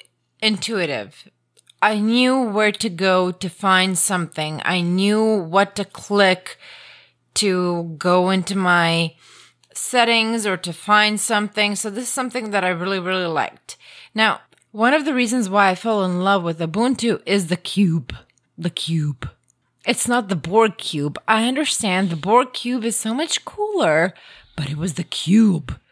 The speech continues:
When I saw that back twelve years ago, that was like everything. That was, "Oh my God, what is this? I need to have it. I want to have it. I will have it." I did have it.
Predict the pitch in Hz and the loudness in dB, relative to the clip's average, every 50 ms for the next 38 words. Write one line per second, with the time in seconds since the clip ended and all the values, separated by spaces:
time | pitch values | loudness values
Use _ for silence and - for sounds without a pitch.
0 | _ _ _ _ _ 202 190 226 240 247 247 247 226 - - 294 294 294 285 262 | _ _ _ _ _ -6 -2 0 2 2 2 2 0 0 2 4 4 4 4 2
1 | 185 190 208 190 175 165 160 156 185 180 180 - _ - - - 208 202 190 185 | 2 4 4 6 4 4 2 0 0 -2 -2 -2 _ -12 -6 -2 -2 -2 -2 0
2 | 208 214 214 220 180 160 180 143 - 156 151 147 147 147 139 - 170 180 226 220 | 0 2 2 2 0 -2 -6 -6 -6 -6 -6 -6 -6 -6 0 2 2 2 2 0
3 | 247 262 202 180 190 165 165 - 185 175 190 196 170 - 170 156 151 143 - 170 | -4 -6 -6 -6 -6 -6 -6 -6 -8 -8 -8 -10 -10 -10 -12 -12 -10 -8 -4 -2
4 | 165 202 190 190 190 175 - - _ _ - 196 214 214 208 180 151 147 - - | -2 -2 -2 -4 -6 -8 -10 -14 _ _ 0 0 2 2 0 -2 -4 -6 -6 -2
5 | 196 220 233 233 190 151 143 143 147 139 139 143 147 151 151 156 151 147 147 165 | 2 4 6 6 4 4 0 -2 -6 -8 -10 -12 -16 -16 -18 -18 -18 -10 -4 0
6 | 185 214 226 233 240 254 196 185 180 113 98 117 - - - 151 185 175 170 180 | 0 2 2 2 0 0 -2 -4 -4 -4 -4 -6 -8 -4 -2 -2 -2 -2 -2 -4
7 | 180 180 170 - 175 160 139 175 202 214 220 262 254 226 190 175 165 160 165 170 | -6 -8 -8 -8 -8 -8 -2 0 0 2 2 2 0 0 0 0 -2 -4 -6 -6
8 | - 160 139 127 135 185 202 196 240 233 131 127 156 147 151 208 247 294 180 147 | -8 -10 -10 -8 -4 -4 -2 -2 0 0 0 0 0 -2 -2 -2 -2 -2 -2 -6
9 | 123 120 127 151 - - - 175 175 165 143 214 254 254 202 175 - - - - | -10 -10 -8 -8 -4 -2 0 0 0 0 0 0 0 0 0 -4 -10 -14 -4 0
10 | 170 196 156 127 - - - | 0 0 0 -2 -6 -10 -12